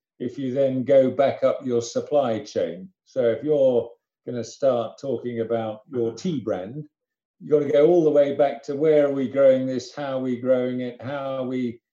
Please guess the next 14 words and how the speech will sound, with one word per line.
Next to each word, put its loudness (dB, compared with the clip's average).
rewarding -2
the -4
people -6
that -4
are -8
doing -6
it -12
for -6
us, -8
what 0
are -4
they, -2
et -8
cetera. -6